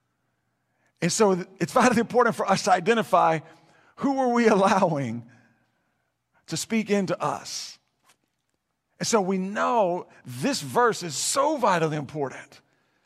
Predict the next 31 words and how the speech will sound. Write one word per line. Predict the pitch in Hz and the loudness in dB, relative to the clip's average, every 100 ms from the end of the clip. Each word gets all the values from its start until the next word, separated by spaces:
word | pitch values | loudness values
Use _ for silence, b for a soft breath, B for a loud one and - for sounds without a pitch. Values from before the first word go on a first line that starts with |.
| _ _ _ | _ _ _
'cause | 208 | -6
our | 214 | 0
beliefs | 233 262 | 0 0
determine | - 233 247 | -4 -4 -2
our | 240 | 2
behavior. | 220 262 226 175 B B B - | 2 2 0 -4 B B B -2
That | 233 | 0
old | 240 | 0
saying | - 247 233 | 0 0 0
is | 226 | -4
true. | - 269 247 170 - B B B - | -4 -2 -2 -2 -6 B B B -4
Garbage | 131 240 240 233 147 | 2 4 4 2 2
in | 254 269 269 262 - - | 2 2 4 0 -2 0
leads | 220 226 - | 0 0 -4
to | 233 226 226 - - _ - | -4 -2 -4 -12 -20 _ -4
garbage | 220 247 240 190 | 2 2 2 2
out. | 262 254 269 - B B - | 2 4 2 -2 B B -12
The | |
truth | 156 262 | -2 0
of | 233 | 4
God's | 226 220 | 4 4
Word | 208 233 220 | 4 2 4
in | 262 277 262 | 4 4 4
leads | 240 240 | 0 -2
to | - 233 | -2 -4
the | 196 | -4
truth | - 208 202 | -6 -8 -6
of | 175 | -2
God's | 165 165 143 123 - - _ _ | 0 0 -2 -10 -20 -20 _ _
Word | 139 139 131 - | -10 -10 -10 -10
out. | 123 90 | -12 -12